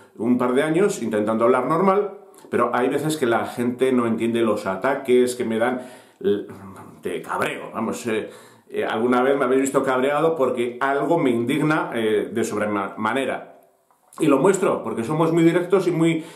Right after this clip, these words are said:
expresivos algunos. Y, bueno, yo, es que todos los Asperger somos diferentes. No nos podéis encasillar, eh, que, "Es que tú no pareces", que también me lo han dicho. Hubo una persona, eh, cuando subí mi primer vídeo, el de Soy Asperger,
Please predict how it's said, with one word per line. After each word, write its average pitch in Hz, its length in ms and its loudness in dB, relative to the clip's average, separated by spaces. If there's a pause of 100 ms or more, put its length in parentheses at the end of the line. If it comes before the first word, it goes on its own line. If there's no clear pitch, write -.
(120)
expresivos 170 760 2
algunos. 180 480 2 (720)
Y, 131 160 4
bueno, 143 260 2
yo, 165 360 2 (580)
es 156 100 -2
que 208 100 2
todos 226 280 4
los 202 160 4
Asperger - 720 0 (320)
somos 190 400 4
diferentes. 135 640 -2
No 208 180 2
nos 240 160 2
podéis 190 280 6
encasillar, 190 640 2
eh, 135 140 -6
que, - 160 -10
"Es 220 160 -2
que 220 160 0
tú 240 460 0
no 202 280 4
pareces", 190 540 0
que 123 80 -4
también 123 260 0
me 139 60 4
lo 139 80 6
han 156 80 -2
dicho. 180 400 2 (380)
Hubo 170 180 6
una 220 320 2
persona, 170 460 0 (420)
eh, 107 280 -2
cuando 113 220 -2
subí 135 180 -2
mi 165 120 2
primer 143 320 -2
vídeo, 131 260 4
el 101 80 0
de 92 140 -4
Soy 131 180 2
Asperger, 143 540 -4